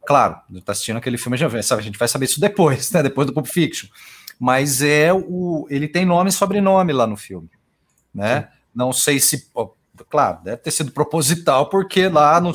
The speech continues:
Speaker 1: Pulp Fiction tem o Vincent Vega. Então a gente consegue identificar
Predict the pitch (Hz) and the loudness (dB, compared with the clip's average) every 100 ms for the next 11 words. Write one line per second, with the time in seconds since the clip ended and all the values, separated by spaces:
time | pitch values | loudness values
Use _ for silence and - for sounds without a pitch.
0 | - 160 - 165 - 202 160 165 175 165 | -4 -8 -6 -8 -4 -4 -2 -4 -6 -8
1 | 131 120 98 92 _ _ - _ - 120 | -4 -2 -2 -6 _ _ -20 _ -6 -6
2 | 135 - 151 147 147 160 165 - 180 - | -6 -6 -4 -4 -4 -6 -6 -8 -12 -4
3 | 147 143 | -2 -2